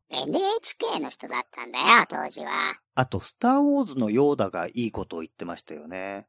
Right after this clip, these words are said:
Speaker 1: ジェダイマスターじゃねえか。そりゃいいこと言いそうだよな。
Speaker 2: やっ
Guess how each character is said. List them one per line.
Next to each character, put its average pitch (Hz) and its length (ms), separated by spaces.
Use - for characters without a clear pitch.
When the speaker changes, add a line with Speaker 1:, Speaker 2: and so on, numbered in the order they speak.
Speaker 1:
ジ - 140
ェ - 100
ダ 226 180
イ 254 100
マ 254 160
ス - 140
タ 185 100
ー 147 140
じ 165 100
ゃ 156 40
ね 180 200
え - 40
か。 151 160
そ 170 140
り 170 80
ゃ 220 100
い 285 140
い 294 40
こ - 140
と - 100
言 104 140
い 147 60
そ 185 140
う 180 40
だ 185 60
よ 170 180
な。 147 240
Speaker 2:
や 113 180
っ - 100